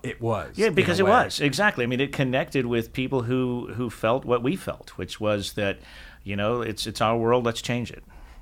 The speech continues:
Speaker 1: Did it ever, like, freak you out as it all started to happen to look out and see how important it was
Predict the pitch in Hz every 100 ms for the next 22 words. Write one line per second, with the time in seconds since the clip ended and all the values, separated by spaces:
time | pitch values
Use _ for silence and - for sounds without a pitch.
0 | - 170 170 165 196 214 - - 147 139
1 | - - - 127 123 113 95 104 107 101
2 | 104 104 - 107 101 98 98 95 107 101
3 | 101 95 90 92 92 85 95 - - 101
4 | 98 98 95 - - - - - - 107
5 | 107 101 - 90 113 107 - - 113 117
6 | 117 117 -